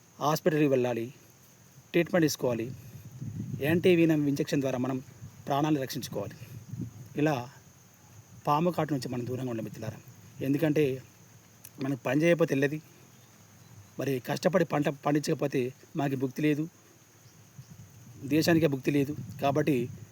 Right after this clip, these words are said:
రైతులు ఇలా తమ ప్రాణాలని సైతం త్యాగం చేస్తున్నారు,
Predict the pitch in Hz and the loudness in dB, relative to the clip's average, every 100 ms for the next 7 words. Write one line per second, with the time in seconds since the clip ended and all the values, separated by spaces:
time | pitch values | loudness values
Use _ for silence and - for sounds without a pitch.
0 | 160 - 135 143 139 123 123 120 110 135 | -8 -2 0 2 0 0 0 0 -2 -4
1 | - - - - 139 - 139 143 180 175 | -8 -12 -8 -2 0 0 0 2 2 2
2 | 175 135 - 143 135 131 113 - - - | 0 -2 -4 -2 0 -2 -4 -8 -12 -12
3 | - 135 143 147 135 135 123 | -8 -2 2 2 0 -2 -4